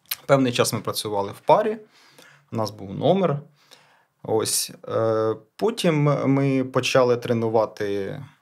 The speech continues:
маленьких діток, там, базовим навикам акробатики навчати під керівництвом наших педагогів.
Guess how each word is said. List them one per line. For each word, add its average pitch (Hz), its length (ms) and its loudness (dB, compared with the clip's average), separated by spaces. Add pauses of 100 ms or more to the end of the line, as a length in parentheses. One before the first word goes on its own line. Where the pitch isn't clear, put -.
(460)
маленьких 180 480 0
діток, 175 480 0
там, 104 560 -10
базовим 110 720 0 (100)
навикам 107 460 -2
акробатики 110 560 -10
навчати 113 760 -4
під 131 160 -6
керівництвом 131 540 -2
наших 120 540 -4
педагогів. 123 600 -2